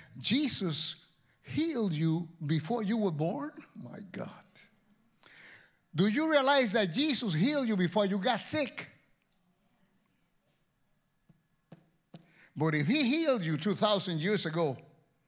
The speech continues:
in that cross, when he paid your debt, and he healed you then, that means that now when you get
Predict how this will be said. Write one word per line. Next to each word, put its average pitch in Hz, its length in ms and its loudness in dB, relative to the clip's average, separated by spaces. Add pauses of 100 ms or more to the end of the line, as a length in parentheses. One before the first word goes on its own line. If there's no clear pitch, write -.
(160)
in 156 220 0
that 214 220 0
cross, 156 500 -4 (240)
when 170 240 0
he 254 120 2
paid 247 460 -4
your 190 160 0
debt, 156 640 -6 (2250)
and 151 160 4
he 196 120 6
healed 262 320 0
you 160 120 2
then, 143 480 -2 (1600)
that 226 280 2
means 240 340 2
that 160 180 2
now 190 400 2
when 156 200 0
you 165 80 0
get 220 440 -4